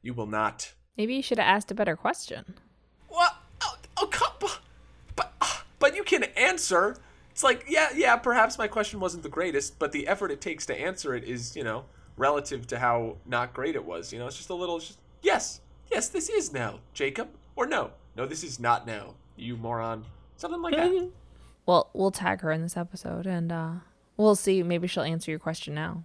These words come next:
Speaker 2: Maybe she'll get back to you. She'll have one of her lackeys.
Speaker 1: Well, I really appreciate that. Thank you.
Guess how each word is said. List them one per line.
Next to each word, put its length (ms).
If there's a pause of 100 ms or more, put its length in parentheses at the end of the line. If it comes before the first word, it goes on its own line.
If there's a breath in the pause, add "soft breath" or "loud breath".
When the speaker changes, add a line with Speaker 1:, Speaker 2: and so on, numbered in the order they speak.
Speaker 2:
Maybe 180
she'll 140
get 120
back 260
to 100
you. 180
She'll 140
have 120
one 120
of 80
her 100
lackeys. 800
Speaker 1:
Well, 100
I 40
really 260
appreciate 540
that. 200
Thank 280
you. 100